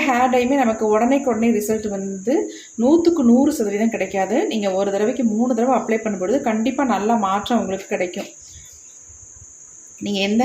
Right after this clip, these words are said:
ஹேர் டையுமே அப்ளை பண்ணல, எனக்கு இப்ப தான் நரைமுடிகள் ஸ்டார்ட் ஆகுது அப்படின்றவங்க கண்டிப்பா இதை அப்ளை பண்ணீங்கன்னா ஃபர்ஸ்ட் டைமே உங்களுக்கு நல்ல ரிசல்ட் கிடைக்கும். கெமிக்கல் ஹேர் டைலாம் அப்ளை பண்றவங்க, அஹ், இந்த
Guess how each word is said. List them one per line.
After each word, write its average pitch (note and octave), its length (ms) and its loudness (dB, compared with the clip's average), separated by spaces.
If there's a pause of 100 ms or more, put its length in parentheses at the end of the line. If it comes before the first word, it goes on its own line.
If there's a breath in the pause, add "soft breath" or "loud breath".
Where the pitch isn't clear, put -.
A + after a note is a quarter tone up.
ஹேர் B3 240 0
டையுமே C4+ 320 2
அப்ளை A#3 300 -2
பண்ணல, G3+ 240 0 (280)
எனக்கு G3+ 260 -4
இப்ப A3+ 180 -2
தான் A#3+ 160 4
நரைமுடிகள் A3 500 2
ஸ்டார்ட் A3+ 420 -2
ஆகுது G3+ 260 -2
அப்படின்றவங்க F#3+ 480 -2
கண்டிப்பா G3 340 -4
இதை G3 140 -2
அப்ளை G3+ 260 0
பண்ணீங்கன்னா G3 280 -4 (500 loud breath)
ஃபர்ஸ்ட் C4 320 4
டைமே B3 200 2
உங்களுக்கு G#3 300 0
நல்ல G#3 220 0
ரிசல்ட் A#3 320 0
கிடைக்கும். F3+ 300 -4
கெமிக்கல் A#3+ 360 0
ஹேர் A3+ 200 0
டைலாம் G#3 300 0
அப்ளை A3+ 260 -2
பண்றவங்க, G3 400 -2 (520 loud breath)
அஹ், G#3+ 180 0
இந்த G#3 120 0